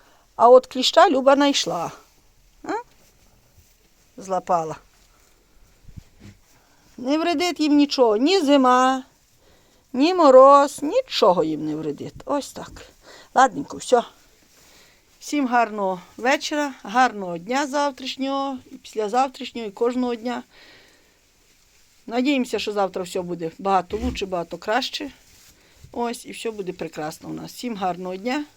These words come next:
гарного вечора, мирного неба, скорішої нам перемоги. До зустрічі в слідуючому відео. Па-па, па-па.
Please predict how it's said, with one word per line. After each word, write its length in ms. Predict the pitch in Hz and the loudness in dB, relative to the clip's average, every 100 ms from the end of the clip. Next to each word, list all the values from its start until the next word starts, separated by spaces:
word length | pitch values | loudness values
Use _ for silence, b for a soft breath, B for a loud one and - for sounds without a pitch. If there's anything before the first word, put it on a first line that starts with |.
| _ 202 | _ -10
гарного 360 | 185 180 165 | -8 -8 -10
вечора, 360 | 208 240 - 214 | -8 -8 -10 -10
мирного 400 | 196 175 175 180 | -8 -10 -10 -8
неба, 340 | 208 233 247 - | -8 -8 -10 -16
скорішої 580 | - - 202 254 - 160 | -20 -14 -10 -8 -8 -10
нам 160 | 160 196 | -12 -14
перемоги. 520 | - 165 151 156 165 208 | -12 -10 -10 -12 -14 -18
До 280 | 247 185 202 | -14 -8 -8
зустрічі 540 | 254 262 - 185 - | -8 -14 -18 -20 -20
в 40 | - | -18
слідуючому 680 | 165 180 165 170 170 165 | -14 -12 -12 -12 -12 -12
відео. 300 | 170 - - | -12 -14 -16
Па-па, 420 | - - 196 - | -20 -20 -18 -18
па-па. 320 | 196 - - | -16 -18 -18